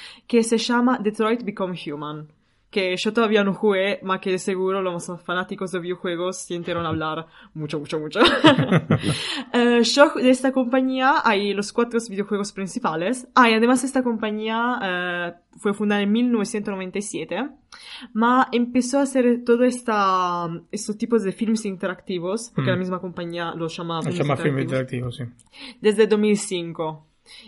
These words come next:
Speaker 1: Y hasta hoy, obviamente. Y los títulos más importantes son Fahrenheit, Heavy Rain,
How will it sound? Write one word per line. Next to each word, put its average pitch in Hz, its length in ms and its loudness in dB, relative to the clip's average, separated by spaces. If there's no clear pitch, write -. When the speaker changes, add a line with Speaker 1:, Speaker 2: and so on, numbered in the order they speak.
Speaker 1:
Y 202 120 2
hasta 175 300 0
hoy, 147 280 -6
obviamente. 147 600 -8
Y 214 120 2
los 226 260 6
títulos 254 300 0
más 233 160 0
importantes 233 840 -2
son 180 240 -4
Fahrenheit, 214 720 -2
Heavy 240 300 2
Rain, 240 300 4